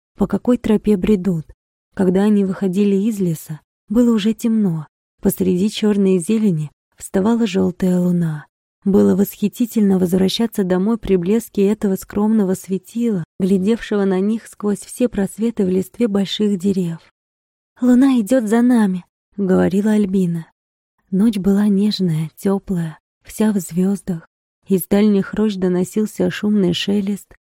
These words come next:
Серж прислушивался и мечтательно произносил: "Они говорят о нас".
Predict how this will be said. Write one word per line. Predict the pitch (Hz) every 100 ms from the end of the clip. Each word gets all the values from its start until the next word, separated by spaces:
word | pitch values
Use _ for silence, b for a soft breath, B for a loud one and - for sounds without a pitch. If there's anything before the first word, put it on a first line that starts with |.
| _ _ _
Серж | - 233 233 -
прислушивался | - 202 - 233 233 233 220 214 -
и | 202 190
мечтательно | 185 180 - 226 - 220 208
произносил: | - 202 202 202 202 - - 160 147 _ _ _ _ _
"Они | - 143 160
говорят | 160 147 147 151 147 170
о |
нас". | 151 160 151 135 -